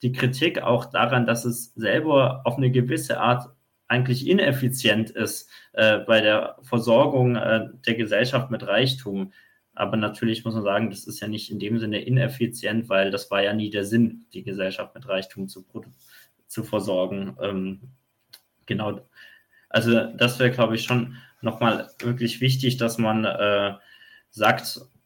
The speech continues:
was dann wirklich im Kapital die zwei Kritikpunkte sind. Und ich glaube,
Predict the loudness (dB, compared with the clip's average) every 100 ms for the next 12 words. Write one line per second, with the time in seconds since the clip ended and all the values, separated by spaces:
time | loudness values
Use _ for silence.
0 | _ 0 2 2 0 -2 -2 4 4 4
1 | 0 -2 -4 2 2 2 -2 0 2 4
2 | 2 -4 -12 -6 0 4 4 0 -2 0
3 | 0 -2 -8 -6 -6 -6 -6 -4 -4 -2
4 | -4 -4 -8 -12 -10 0 2 4 6 4